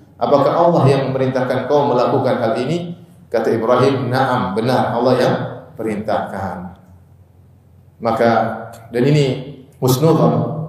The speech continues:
husnudzon dari seorang istri. Ketika melihat suaminya yang soleh melakukan hal yang tidak, yang aneh, dia husnudzon. Maka dia bertanya, "Allahu amaraka bihadza?"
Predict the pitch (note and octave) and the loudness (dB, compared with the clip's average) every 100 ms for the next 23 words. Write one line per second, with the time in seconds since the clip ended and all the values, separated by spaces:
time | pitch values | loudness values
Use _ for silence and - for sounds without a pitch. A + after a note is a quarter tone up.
0 | - - - - - A#2 - C#3 C#3 A#2 | -12 -20 -20 -20 -14 -10 -4 -2 2 2
1 | A2+ A2+ G#2+ G#2+ A2 A#2+ A2+ A#2 - - | 0 -2 -2 -2 -2 -6 -8 -10 -12 -18
2 | - - _ _ A#2 A#2 B2 A#2+ A#2 A#2 | -20 -20 _ _ -4 0 2 2 2 0
3 | B2 A#2+ B2 A#2 A2+ A#2 A#2+ A#2+ A2+ A2+ | 2 2 0 -2 -2 0 2 2 0 0
4 | A2+ A#2 - B2+ C3 A#2+ A2+ A#2 A#2+ A2+ | 0 -2 -2 0 2 2 -2 -4 -2 0
5 | G#2+ - A#2 A#2+ D3+ C#3+ C3 - - - | 0 -2 -4 0 0 0 -2 -4 -10 -18
6 | - - - - C3 C#3+ C3 C3 B2+ A2 | -20 -20 -20 -6 4 6 8 6 2 0
7 | F#2+ - - - - - - - C3 D#3 | -2 -6 -14 -18 -20 -20 -12 -4 2 4
8 | F3 E3+ D#3 D3+ D#3 D3+ D#3+ D#3+ - F3+ | 6 4 2 0 0 0 2 4 4 2
9 | F3 D#3 C#3 C3 B2+ A#2 - - | 2 2 2 2 2 2 0 0